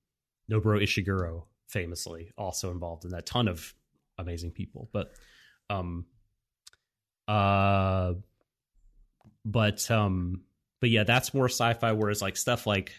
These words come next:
Three Nine, Captain Harlock, like, definitely more science fantasy. There's definitely, there's, like, more whimsy.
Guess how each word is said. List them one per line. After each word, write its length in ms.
Three 220
Nine, 600
Captain 380
Harlock, 800
like, 260
definitely 480
more 400
science 520
fantasy. 680
There's 260
definitely, 400
there's, 160
like, 160
more 220
whimsy. 800